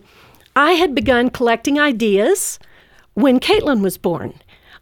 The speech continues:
all the way, which I just packed this book with every idea I ever heard or came up with myself to do exactly that, whether they live close or, whe-, you know, three miles away,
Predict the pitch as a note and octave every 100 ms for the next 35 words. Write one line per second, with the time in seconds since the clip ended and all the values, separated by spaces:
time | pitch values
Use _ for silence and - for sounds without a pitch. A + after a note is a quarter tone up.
0 | _ E4+ F#4+ F#4 D4+ C#4+ C4+ B3+ - F4+
1 | - F#4 G#4 F4+ - - D4 D4+ - B3+
2 | - C4 C4 - - - E4 C#4+ C4 B3
3 | G#3+ B3+ A3+ - C4+ A#3+ B3 F#3+ - -
4 | - A#3 F#3 F#3 - G#3+ - C4 A#3+ A#3
5 | G#3+ - C#4+ - F#3 - A#3 G3 C4+ A3
6 | A#3+ G#3+ A3 B3+ - A3 A#3+ F4+ F4 A#3+
7 | G#3+ - - G#3 A4 - - - - -
8 | - - C4 C4+ - - C#4 A3+ A3+ -
9 | - - C#4 F#4 F#4+ F#4 F4 E4+